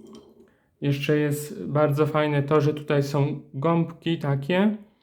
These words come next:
y, miękkie i wszystkie śruby są schowane, także nic tu nie wystaje, nic nam nie porysuje blatu. I to by było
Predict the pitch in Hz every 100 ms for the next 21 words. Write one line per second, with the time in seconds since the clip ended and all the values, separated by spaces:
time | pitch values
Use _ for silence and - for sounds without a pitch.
0 | _ _ _ _ _ _ _ _ 139 139
1 | 139 139 147 156 156 151 202 208 208 -
2 | 151 156 156 - 165 - 165 156 156 147
3 | - 131 156 156 156 147 151 147 139 -
4 | 147 147 131 123 131 131 131 139 143 -
5 | 143 143 131 131 - 160 160 156 147 143
6 | 151 139 151 139 139 135 135 - 135 135
7 | 135 - _ - - 139 127 117 - 113
8 | - - - - _ _ _ _ _ _
9 | _ - 196 196 185 170 175 165